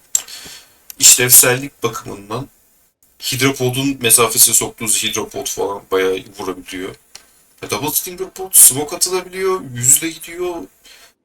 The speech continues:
Yani aradığınız her şeye sahip Lavade, yüzebiliyor. Çok verimli araç. Öldürmek için de yeterli double pod olduğu için.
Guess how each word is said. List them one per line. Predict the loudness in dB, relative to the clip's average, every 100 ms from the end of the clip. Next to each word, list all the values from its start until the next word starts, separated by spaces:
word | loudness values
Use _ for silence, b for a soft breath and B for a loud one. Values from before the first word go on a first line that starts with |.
| _ _ _
Yani | -12 -12 -2
aradığınız | 0 2 2 2
her | 2
şeye | 2 4
sahip | 4 2 0 -4
Lavade, | -4 -2 -4 -6
yüzebiliyor. | -4 -2 0 -2 -6 -10 -8 -10 -12 _ _ _ _ _ _ _ _ -12 -4
Çok | -2 -2 -6
verimli | -6 -6 -10
araç. | -10 -8 -4 -4 -4 -18 _ _ _ _ _ _ _ _ _ _ _ _ _ _ -4
Öldürmek | 0 0 -2 0
için | 2 4
de | 2
yeterli | 0 -2 -4 -4
double | -6 -6 -10
pod | -6 -4
olduğu | -4 -4 -2
için. | 0 0